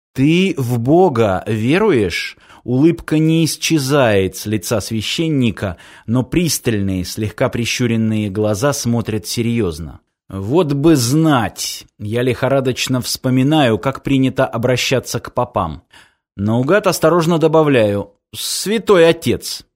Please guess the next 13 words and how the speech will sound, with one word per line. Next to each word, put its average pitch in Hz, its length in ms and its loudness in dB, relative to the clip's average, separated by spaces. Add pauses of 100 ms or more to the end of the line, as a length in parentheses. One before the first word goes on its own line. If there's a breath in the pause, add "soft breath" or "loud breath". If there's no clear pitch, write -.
(120)
"Зачем 240 640 0
же 139 120 0
так - 340 -2
помпезно?" 123 840 0 (240 soft breath)
заливается 117 680 2
смехом 113 380 -2
церковник. 107 640 -2 (340)
"Вполне 214 440 0
достаточно 190 680 2
батюшки 143 720 0
или 131 440 2
отца 131 580 -2
Михаила. 123 880 -2